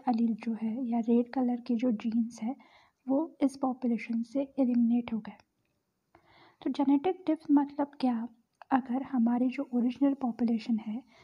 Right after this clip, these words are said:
जिसमें different, different genes के combinations available है, अगर किसी भी कारण, अगर हम,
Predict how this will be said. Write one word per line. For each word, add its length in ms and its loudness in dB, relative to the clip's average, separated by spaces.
जिसमें 340 -2
different, 400 0
different 460 0
genes 280 0
के 160 -4
combinations 760 0
available 560 0
है, 200 -6
अगर 340 2
किसी 240 0
भी 160 0
कारण, 340 0
अगर 220 4
हम, 260 0